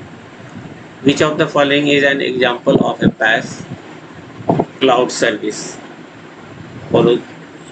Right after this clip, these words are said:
Heroku, A W S Elastic, Bin-,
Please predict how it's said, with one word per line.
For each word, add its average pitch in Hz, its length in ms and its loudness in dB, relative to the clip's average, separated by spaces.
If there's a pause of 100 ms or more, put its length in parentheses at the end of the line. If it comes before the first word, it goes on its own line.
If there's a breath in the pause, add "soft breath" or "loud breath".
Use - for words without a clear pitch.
Heroku, 120 520 6 (640)
A 120 140 2
W 127 360 2
S - 280 -4
Elastic, 123 520 0 (480)
Bin-, 127 300 6